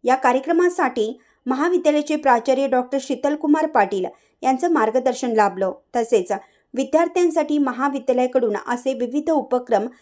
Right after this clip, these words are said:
कायम चालू राहतील असं प्रतिपादन केलं. या कार्यक्रमासाठी संस्थेचे चेअरमन डॉक्टर विजय मगदूम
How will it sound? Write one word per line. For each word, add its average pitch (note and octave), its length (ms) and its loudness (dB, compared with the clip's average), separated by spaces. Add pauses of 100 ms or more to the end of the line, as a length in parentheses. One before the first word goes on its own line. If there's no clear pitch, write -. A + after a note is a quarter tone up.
(220)
कायम C#4 320 2
चालू B3 360 0
राहतील A#3+ 400 -2 (100)
असं C4 240 -2
प्रतिपादन C#4+ 760 0
केलं. G#3 260 2 (420)
या A#3 80 0
कार्यक्रमासाठी B3 760 0
संस्थेचे B3 640 -4
चेअरमन A3+ 540 0 (400)
डॉक्टर B3 280 2
विजय A#3+ 340 0
मगदूम A#3 440 0